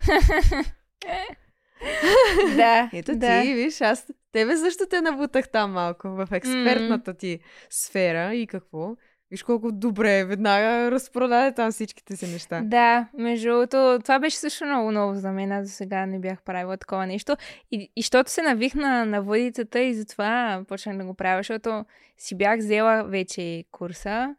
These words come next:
Speaker 2: Ама не го повтори, нали? Веднъж само го направи.
Speaker 1: Да.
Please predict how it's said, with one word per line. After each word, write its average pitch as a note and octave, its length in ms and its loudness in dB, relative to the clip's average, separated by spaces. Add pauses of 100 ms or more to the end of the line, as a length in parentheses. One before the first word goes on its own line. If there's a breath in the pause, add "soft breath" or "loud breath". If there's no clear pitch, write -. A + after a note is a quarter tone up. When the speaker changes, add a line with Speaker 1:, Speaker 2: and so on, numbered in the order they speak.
(360)
Speaker 2:
Ама G3 160 -2
не F#3+ 80 -2
го F3+ 140 0
повтори, D#3+ 580 -6 (140)
нали? E3+ 140 -8
Веднъж G#3 280 -8
само F#3 220 -8
го D#3+ 60 -8
направи. D3+ 340 -12 (280)
Speaker 1:
Да. G#3 360 -2